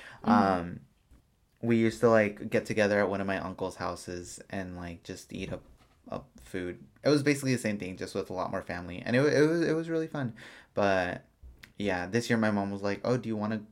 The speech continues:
Speaker 2: go over?" And I was like, "Well, not really." 'Cause, like,
Speaker 1: <laughs>
Speaker 2: if we did, 'cause we have a really big family,
Speaker 1: Mm-hmm.
Speaker 2: uh, and it's just my dad's side, but there's a lot of people. Um, and she was like, "Oh, if people get together, it's probably not gonna be, like,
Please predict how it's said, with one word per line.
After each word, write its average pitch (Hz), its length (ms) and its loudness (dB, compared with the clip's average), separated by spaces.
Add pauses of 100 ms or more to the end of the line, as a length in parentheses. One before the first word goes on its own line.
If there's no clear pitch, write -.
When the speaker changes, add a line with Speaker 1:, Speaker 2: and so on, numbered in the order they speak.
Speaker 2:
go 104 160 2
over?" 101 320 -2
And 117 160 -4
I 98 80 -4
was 98 180 -10
like, 95 320 -10
"Well, 104 320 -6 (400)
not 104 380 -6
really." 101 760 -6 (220)
'Cause, 131 140 2
like, 135 140 8
Speaker 1:
<laughs> 120 160 6
Speaker 2:
if - 80 -8
we 123 120 0
did, 104 240 0
'cause 120 120 -2
we 120 80 2
have 151 140 6
a 180 80 2
really 104 280 2
big - 180 -4
family, 98 500 -4 (380)
Speaker 1:
Mm-hmm. 226 160 2
Speaker 2:
uh, 90 500 -2
and 113 220 4
it's 104 140 -4
just 117 180 -2
my 107 100 2
dad's 90 320 -4
side, 110 340 0
but 95 360 0
there's 98 260 0
a 110 40 0
lot 101 200 0
of 101 140 -8
people. 117 400 -4 (960)
Um, 90 440 -6 (1400)
and 113 180 0
she 117 100 -2
was 104 140 -4
like, 101 180 2
"Oh, 120 140 8
if 110 120 0
people 120 240 -2
get 120 140 0
together, 95 340 0
it's 92 160 -4
probably 104 280 -2
not 90 180 -8
gonna 95 120 -6
be, 92 120 -6
like, 90 240 -8